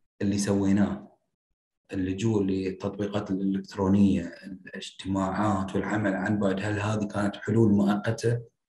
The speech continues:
أم إن هي حاجة للمستقبل؟ احنا يفترض إن احنا نحدد احتياجنا لمثل هذه التقنيات.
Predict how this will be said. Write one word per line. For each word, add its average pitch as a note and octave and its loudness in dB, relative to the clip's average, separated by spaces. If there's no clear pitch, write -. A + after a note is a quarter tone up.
أم D#3 6
إن B2 4
هي B2 4
حاجة C#3+ 4
للمستقبل؟ F2+ 0
احنا F3 4
يفترض A#2+ 6
إن G#2 2
احنا G#2 0
نحدد G2 2
احتياجنا A2 2
لمثل A2 -2
هذه G#2 4
التقنيات. F#2+ -2